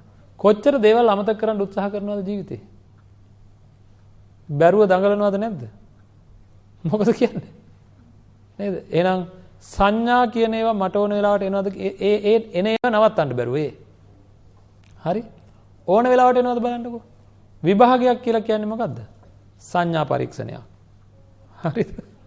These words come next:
ඇයි? අර ගිහිල්ලා අර ප්‍රශ්න පත්‍රයේ කියවනකොට මේ පැත්තට ඒකට හරියන සංඥාව එන්න ඕනේ.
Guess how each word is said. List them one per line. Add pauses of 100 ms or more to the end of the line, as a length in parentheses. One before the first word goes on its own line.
(680)
ඇයි? (1300)
අර
ගිහිල්ලා
අර
ප්‍රශ්න
පත්‍රයේ
කියවනකොට (240)
මේ
පැත්තට
ඒකට
හරියන
සංඥාව (920)
එන්න
ඕනේ.